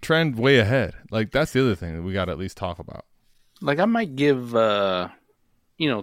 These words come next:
Speaker 2: Tank and a first and maybe, like, another fluff piece. But that'd be, like, my hard
Speaker 1: K J
Speaker 2: cap.
Speaker 1: Osborne type thing? Like, uh,
Speaker 2: Yeah, like, something that ain't gonna matter and does
Speaker 1: like
Speaker 2: start
Speaker 1: a,
Speaker 2: twelve.
Speaker 1: like a, like a value that's really not,
Speaker 2: Right.
Speaker 1: not real. Okay.
Speaker 2: Bro, shout out to our, uh,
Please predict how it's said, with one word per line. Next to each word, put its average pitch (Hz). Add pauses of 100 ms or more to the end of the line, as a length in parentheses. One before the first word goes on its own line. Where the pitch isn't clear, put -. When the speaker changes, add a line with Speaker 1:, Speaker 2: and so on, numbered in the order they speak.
Speaker 2:
Tank 117
and 92
a 82
first -
and 90
maybe, 90
like, 85
another 82
fluff -
piece. - (220)
But 95
that'd 92
be, 87
like, 80
my -
hard -
Speaker 1:
K 110
J 98
Speaker 2:
cap. 85
Speaker 1:
Osborne 127
type 139
thing? 139 (100)
Like, -
uh, -
Speaker 2:
Yeah, 254 (160)
like, 135
something 147
that 101
ain't 92
gonna 87
matter 85
and 82
does 85
Speaker 1:
like 110
Speaker 2:
start 92
Speaker 1:
a, -
Speaker 2:
twelve. -
Speaker 1:
like 107
a, 98 (100)
like 117
a 98
value 92
that's -
really 82
not, 78 (220)
Speaker 2:
Right. -
Speaker 1:
not -
real. 58 (220)
Okay. 98 (1000)
Speaker 2:
Bro, 85
shout 135
out 117
to 113
our, 101
uh, 87